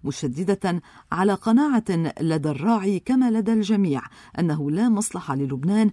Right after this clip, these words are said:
لأن يحصل أي عرقلة أو خلاف، بل على العكس الإسراع بتأليف الحكومة التي سيتابع الراعي جهوده تجاه تذليل عقباتها.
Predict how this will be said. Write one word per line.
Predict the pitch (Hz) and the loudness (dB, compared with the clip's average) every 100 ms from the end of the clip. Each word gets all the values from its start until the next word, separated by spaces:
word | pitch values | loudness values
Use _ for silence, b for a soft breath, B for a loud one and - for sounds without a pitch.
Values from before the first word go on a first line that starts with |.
| B B | B B
لأن | 175 190 180 | -2 0 0
يحصل | 185 262 - - 233 190 - | -2 -4 -6 -4 -4 -4 -4
أي | 247 277 | -2 -2
عرقلة | 262 269 - 226 214 | -4 -6 -2 -2 -2
أو | - 156 | -4 -6
خلاف، | - 202 247 208 - - B B | -4 -2 0 -2 -4 -16 B B
بل | 147 151 | -4 -2
على | 123 135 | -2 -4
العكس | 131 123 214 - - | -4 -4 -4 -4 -4
الإسراع | 147 135 120 180 233 175 | -4 -4 -6 -4 -2 -2
بتأليف | 147 - 131 131 | -6 -8 -8 -8
الحكومة | 190 202 - 240 220 185 B B - | -8 -8 2 4 4 2 B B -6
التي | 185 202 - 196 - | -2 -2 -2 -4 -2
سيتابع | 147 - 202 214 226 294 285 170 143 | -2 -2 0 0 0 -2 -2 -2 -2
الراعي | 139 165 233 156 139 | -4 -2 -2 -2 -4
جهوده | 135 143 214 196 175 185 B B _ | -4 -2 -2 0 -2 -6 B B _
تجاه | 220 208 254 208 165 | 0 0 0 -2 -4
تذليل | - 156 131 190 185 160 | -4 -6 -4 -4 -2 -2
عقباتها. | 139 123 226 247 - - - 139 139 | -2 -4 -4 -4 -4 -8 -12 -10 -10